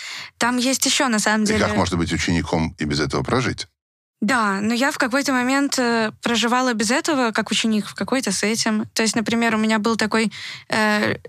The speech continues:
Speaker 1: любимый предмет в школе какое-то время, еврейская история, и я там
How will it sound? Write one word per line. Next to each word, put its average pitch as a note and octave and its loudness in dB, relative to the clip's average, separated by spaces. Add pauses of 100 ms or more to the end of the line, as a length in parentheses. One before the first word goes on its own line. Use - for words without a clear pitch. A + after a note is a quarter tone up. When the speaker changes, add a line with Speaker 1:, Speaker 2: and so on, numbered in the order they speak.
Speaker 1:
любимый A3 0
предмет G#3 2
в - -2
школе G3 0
какое-то G3 0
время, G3 2
еврейская G3+ 0
история, - 0 (520)
и A3+ 0
я A3 2
там B3 0